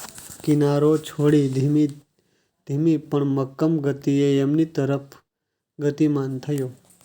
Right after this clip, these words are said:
અને નારેશ્વરે ફરી બે હાથ જોડી શિવશંભુ બાદ ખોડિયાર માની સ્તુતિ આરંભી અને સાક્ષાત ખોડિયાર મા પ્રગટ્યા. "વત્સ્ય, મારા વાહનથી ગભરાયા વગર તે મારું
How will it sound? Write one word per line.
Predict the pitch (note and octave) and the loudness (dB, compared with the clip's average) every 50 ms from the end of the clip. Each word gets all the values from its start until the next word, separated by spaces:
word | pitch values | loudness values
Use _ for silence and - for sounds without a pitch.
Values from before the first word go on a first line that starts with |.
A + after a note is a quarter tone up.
| - - - F#3 | -20 -14 -6 -2
અને | D#3 D#3 E3 D#3+ D#3 D3+ | -2 0 0 0 0 0
નારેશ્વરે | C#3+ C#3 C#3 C#3+ D#3 D#3+ D#3+ C#3+ - - D3+ C#3+ C#3 C#3 D3 D3+ C#3 C#3 | 0 0 0 0 2 0 0 -2 -4 -4 -6 -4 -4 -2 0 0 0 0
ફરી | C3+ C3+ - - - C#3+ D3 D#3+ E3 | -4 -6 -14 -6 -4 -2 -2 -2 -2
બે | D#3+ D#3 D3+ | -2 -2 -2
હાથ | C#3+ B2 C3 C#3+ C#3+ C#3+ - _ | -2 -2 -2 -4 -4 -6 -10 _
જોડી | - D#3 D#3+ D#3 D3 C3+ C3+ C3 - - - - - - - _ _ | -4 -2 -2 0 -2 -4 -6 -8 -14 -20 -20 -20 -20 -20 -20 _ _
શિવશંભુ | - - - C#3+ D3+ D3+ C#3+ - D#3 D3 C#3+ C#3+ D#3 D#3+ | -14 -4 -2 -2 -2 -2 -2 -2 0 0 0 0 -2 -2
બાદ | D#3 C#3+ C#3 C#3 C#3+ C#3+ C#3+ - - | -2 0 0 0 0 -2 -4 -10 -14
ખોડિયાર | - - C#3+ C3+ C3+ D3+ E3 E3 E3 | -4 0 2 2 4 4 2 2 0
માની | D3+ C3+ C3 C3 B2+ C3 C3 | 0 0 0 0 0 0 -2
સ્તુતિ | C3+ - - - C#3+ C3+ C3+ - D#3 D#3 D3+ - _ _ _ - - - - _ _ - | -4 -8 -8 -6 -8 -6 -4 -4 -6 -6 -6 -10 _ _ _ -20 -20 -20 -20 _ _ -10
આરંભી | - D3 C#3 C3+ C3 B2+ B2 - A#2+ - _ _ _ _ _ - | -6 -4 -4 -2 -4 -6 -8 -12 -16 -20 _ _ _ _ _ -8
અને | D#3 C#3+ D3+ D#3 | -6 -4 -4 -4
સાક્ષાત | D3 - - D#3 C#3+ C#3+ - - - E3 E3+ E3 - - | -4 -2 0 0 0 0 -2 -6 -4 -4 -4 -4 -6 -6
ખોડિયાર | - D3+ D3 D3+ D#3+ D#3 D3+ | 0 0 2 2 2 0 2
મા | D3 C#3 C#3 D3 D3+ | 2 2 0 0 -2
પ્રગટ્યા. | D#3 - D#3 C#3 C3 C#3+ C#3+ C#3+ - - _ _ _ _ _ _ - - - D3+ C3+ B2+ - - - _ _ _ _ _ _ _ _ _ _ _ _ _ _ - | -4 -4 -4 -2 -2 -2 -6 -8 -8 -20 _ _ _ _ _ _ -14 -6 -2 -2 -2 -2 -4 -12 -18 _ _ _ _ _ _ _ _ _ _ _ _ _ _ -12
"વત્સ્ય, | D3+ C#3 D3 D3 D3 - - - F3+ E3+ | -4 -2 -2 -2 -2 -6 -2 2 4 4
મારા | D#3+ D3+ C#3 C#3+ D3 D#3 D#3 D3 | 4 4 2 0 2 2 2 2
વાહનથી | C#3 C3+ C3+ C#3 D3 D3 D#3 D#3+ D#3 - - D3+ D3+ D#3 - - - _ _ - | 2 2 2 2 0 0 0 -2 -6 -4 -4 -2 -2 -2 -4 -10 -20 _ _ -12
ગભરાયા | D#3 C#3+ C#3+ C3+ B2 C3+ D3 C#3+ D3 D3+ D#3 D3 | -8 -4 -4 -4 -2 -2 -2 0 0 0 0 0
વગર | C3+ B2+ C3+ C#3+ D#3 D3+ C3 C3 C3 - - _ _ _ _ _ _ _ _ _ _ - | 0 -2 -2 0 0 0 0 0 -4 -8 -16 _ _ _ _ _ _ _ _ _ _ -8
તે | C#3+ C3 | -6 -6
મારું | B2+ B2+ B2 C3+ D3 D3+ D#3 D3+ | -4 -4 -4 -4 -4 -4 -6 -8